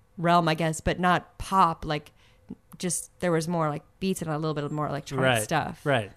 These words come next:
Speaker 1: Yeah.
Speaker 2: Which is, I think, code for pop now, is
Speaker 1: That's
Speaker 2: that
Speaker 1: what I,
Speaker 2: it has
Speaker 1: that's
Speaker 2: a,
Speaker 1: what I
Speaker 2: it has a
Speaker 1: hear.
Speaker 2: beat.
Speaker 1: <laughs> Yeah.
Speaker 2: It has some electronic
Speaker 1: Yeah.
Speaker 2: flourishes or what have you. So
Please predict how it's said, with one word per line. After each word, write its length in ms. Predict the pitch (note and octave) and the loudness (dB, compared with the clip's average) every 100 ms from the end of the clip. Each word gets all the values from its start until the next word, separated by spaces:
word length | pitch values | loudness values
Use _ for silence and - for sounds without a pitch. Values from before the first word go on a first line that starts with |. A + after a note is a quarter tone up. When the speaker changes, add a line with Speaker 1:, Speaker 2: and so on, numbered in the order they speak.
| - | -8
Speaker 1:
Yeah. 320 | F#3 D#3 F3+ | -4 -4 -2
Speaker 2:
Which 160 | D#3 D3 | -2 0
is, 100 | C3+ | 2
I 100 | C#3+ | 2
think, 240 | E3 D3+ | 2 -2
code 280 | - C3+ B2 | 2 2 2
for 100 | A#2+ | -2
pop 340 | A2 A#2 A2 G2 | -2 -2 -2 -4
now, 220 | G2 G2+ _ _ _ _ - | -10 -12 _ _ _ _ -8
is 140 | B2+ - | -6 0
Speaker 1:
That's 0 | |
Speaker 2:
that 100 | B2 | 2
Speaker 1:
what 80 | B2 | 4
I, 20 | |
Speaker 2:
it 80 | A#2 | 2
has 140 | B2+ | 2
Speaker 1:
that's 160 | F3 A2 | 0 -2
Speaker 2:
a, 40 | |
Speaker 1:
what 60 | D#3+ | 0
I 40 | |
Speaker 2:
it 100 | D3+ | 2
has 180 | B2 B2+ | 4 2
a 40 | A#2+ | 2
Speaker 1:
hear. 120 | D3+ | 2
Speaker 2:
beat. 380 | - C#3 A#2+ - - | 2 2 0 -6 -6
Speaker 1:
<laughs> 100 | D3 | -2
Yeah. 260 | E3+ - | -2 -2
Speaker 2:
It 80 | B2 | 0
has 120 | B2+ | 0
some 200 | - B2 | 0 -2
electronic 580 | A#2 A#2 - A#2 A2+ A2 | 0 -2 -2 0 0 -2
Speaker 1:
Yeah. 140 | F#3 A2 | -2 0
Speaker 2:
flourishes 340 | A2 - G#2+ | -2 -4 -6
or 80 | A2 | -6
what 160 | G#2+ G2+ | -6 -8
have 200 | G#2+ G#2 | -8 -10
you. 80 | - - - | -14 -20 -20
So 360 | - F3 F3 E3+ | 2 6 6 4